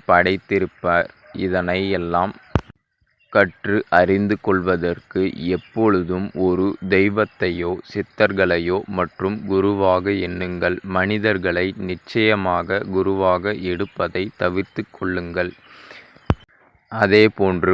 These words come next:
மந்திரம் ஜபம் செய்யும் பொழுதும் மற்ற நாட்களிலும் உங்களுக்கு எத்தனையோ விதமான சிந்தனைகளும் சந்தேகங்களும் வரும்.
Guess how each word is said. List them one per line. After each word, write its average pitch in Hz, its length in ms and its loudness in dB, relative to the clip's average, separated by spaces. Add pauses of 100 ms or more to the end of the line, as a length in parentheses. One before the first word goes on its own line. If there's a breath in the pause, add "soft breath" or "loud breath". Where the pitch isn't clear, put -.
மந்திரம் 90 680 2
ஜபம் 92 380 0
செய்யும் 90 420 -2
பொழுதும் 85 500 -2 (320)
மற்ற 90 460 2
நாட்களிலும் 90 960 0
உங்களுக்கு 92 680 -4 (200)
எத்தனையோ 95 720 0
விதமான 95 760 0 (100)
சிந்தனைகளும் 92 1000 -2
சந்தேகங்களும் 92 920 -2
வரும். 87 340 -2